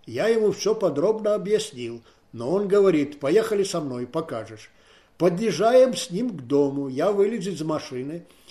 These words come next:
и вижу, как моя бывшая девушка гуляет со своим парнем. Она тут же подходит ко мне и начинает расспрашивать, откуда и как так. А мужик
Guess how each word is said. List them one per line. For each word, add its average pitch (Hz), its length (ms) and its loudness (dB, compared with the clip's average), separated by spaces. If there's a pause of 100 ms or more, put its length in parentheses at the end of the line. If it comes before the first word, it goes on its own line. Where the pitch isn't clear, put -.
(120)
и 226 140 0
вижу, 180 420 0
как 175 220 -2
моя 220 280 4
бывшая 165 520 -2
девушка 165 600 -6 (260)
гуляет 139 580 0
со 135 120 -10
своим 135 400 -8
парнем. 117 600 -6 (400)
Она 202 260 0
тут 240 260 -2
же 185 120 -2
подходит 190 800 2 (200)
ко 214 160 2
мне 165 480 2
и 165 40 2
начинает 165 640 -2
расспрашивать, 147 960 0
откуда 170 560 0
и 202 140 4
как 220 500 -2
так. 131 460 0 (420)
А 170 160 0
мужик 220 460 2